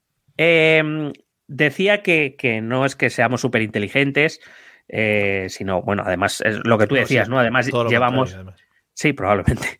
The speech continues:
Speaker 2: <laughs>
Speaker 1: Pero
Speaker 2: Sí.
Speaker 1: es, es lo que decías, llevamos, eh, siete años siguiendo ya la, la política nacional y, bueno, pues más o menos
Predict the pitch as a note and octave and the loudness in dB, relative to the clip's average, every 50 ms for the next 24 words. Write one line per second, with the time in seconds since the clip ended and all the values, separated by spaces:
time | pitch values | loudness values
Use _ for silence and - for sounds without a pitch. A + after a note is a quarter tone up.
0 | - - - - - - - D3 C3+ - D3+ D3 C3 C3 B2+ C3 C3 B2+ - - | -18 -20 -18 -18 -18 -6 -4 -4 -2 0 0 2 2 4 4 4 2 0 -2 -2
1 | D3 B2+ C#3 D#3 D3+ - D3+ C3+ A#2 - D#3 E3 D3+ C3+ C3 A#2 B2 B2+ C3 C3+ | -4 0 0 0 0 2 2 2 2 2 2 0 2 2 2 4 4 2 4 4
2 | C3+ C3 C3 C3 B2+ B2+ B2+ B2+ B2+ B2+ B2 A#2+ A#2+ A#2 - - - - D#4 B3 | 4 4 4 4 4 4 4 4 2 2 2 0 -2 -4 -6 -14 -20 -20 -18 -12
3 | - A#2 A2 A2 G#2+ G#2+ G2+ - - B2 A#2 - A#2+ A#2+ C3 C#3 C#3 C3 A#2+ - | -8 -4 -2 -2 -2 -2 -4 -2 -2 -2 0 2 2 2 2 2 2 2 0 0
4 | - B2+ A#2+ B2 A#2+ A#2+ A#2+ A#2 A#2 A#2 A#2 A#2 A#2 A#2+ A#2 A#2 A#2 A2+ A2 F#2 | -2 -2 0 2 2 2 2 2 4 4 4 4 4 4 4 4 4 2 2 2
5 | C#2 B2 A#2 - A#2+ A#2 B2 A#2+ B2 A2+ - B2 A#2+ A2+ A#2 A#2 A#2 A#2 A2+ - | 2 0 0 0 0 -2 0 -2 -4 -2 0 2 2 4 2 2 0 0 -2 0
6 | B2+ A#2 B2+ C3+ C3+ D3 D#3+ D#3+ - _ _ _ _ _ _ _ _ _ - A2 | -2 0 2 2 2 0 0 -4 -8 _ _ _ _ _ _ _ _ _ -14 -12
7 | G2 F2+ F#2 F2 G#2 A2+ - - E2+ - - F2+ - G#2 F#2+ G2+ G#2 A2 A2 A2 | -10 -8 -6 -6 -6 -4 -6 -6 -6 -4 -4 -2 0 0 0 2 2 2 2 2
8 | G#2+ - - | 2 0 -4